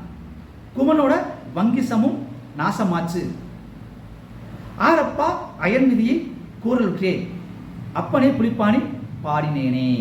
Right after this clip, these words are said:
"கேளப்பா, இன்னும் ஒரு புதுமை சொல்லுகின்றேன். சந்திரன் குரு சேர்க்கை பெற்று லக்னத்திற்கு ஏழு நிற்க, அந்த ஜாதகனுக்கு விருப்பு வெறுப்பு இருக்காது,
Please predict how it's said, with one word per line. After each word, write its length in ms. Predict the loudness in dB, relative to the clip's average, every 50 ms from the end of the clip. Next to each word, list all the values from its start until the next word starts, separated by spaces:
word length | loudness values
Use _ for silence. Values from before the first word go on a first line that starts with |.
| 0 0 -2 -6 -8 -12 -12 -14 -14 -14 -14 -16 -16 -16 -14 -14 -14 -14 -12 -12 -14 -14 -14 -14 -14 -14 -12 -12 -12 -12 -10 -10 -10 -10 -8 -8 -8 -8 -8 -8 -10 -4 2 6
"கேளப்பா, 460 | 8 8 8 6 4 4 4 4 4 4 2 0 -2 -6 -12 -8 -4 0 2
இன்னும் 240 | 2 2 2 2 0 0
ஒரு 100 | -2 -2 -2 0
புதுமை 220 | 0 2 4 4 4
சொல்லுகின்றேன். 460 | 4 4 6 6 4 4 2 0 -2 -4 -8 -12 -14 -16 -18 -18 -20 -20 -20 -20 -20 -20 -20 -20 -20 -20 -20 -20 -20 -20 -20 -20 -20 -20 -20 -20 -20 -20 -20 -20 -18 -18 -18 -18 -18 -18 -6 2 6
சந்திரன் 420 | 6 6 8 6 6 6 4 4 2 -2 -6 -10 -14 -14 -12 -6 0 2
குரு 220 | 4 6 6 4 4 2 -2 -8 -10 -6 -2
சேர்க்கை 260 | 0 0 2 2 0
பெற்று 300 | 0 0 0 0 0 0 0 -2 -4 -10 -14 -18 -20 -20 -20 -20 -20 -10 -2 2 2
லக்னத்திற்கு 1080 | 2 4 4 4 4 4 2 0 -2 -2 -2 -4 -10 -14 -16 -20 -20 -14 -8 -4 -2 2 4 4 4
ஏழு 160 | 6 6 6
நிற்க, 300 | 4 4 2 2 4 4 4 4 2 -2 -8 -12 -16 -20 -20 -20 -20 -20 -20 -20 -20 -12 -4
அந்த 180 | -2 0 0 0
ஜாதகனுக்கு 600 | 2 2 4 4 4 4 4 4 2 2 0 0 0 0 -2 -6 -10 -14 -8 0 2
விருப்பு 360 | 4 6 6 4 4 2 4
வெறுப்பு 300 | 4 4 4 4 4 2
இருக்காது, 360 | 2 2 2 2 0 0 0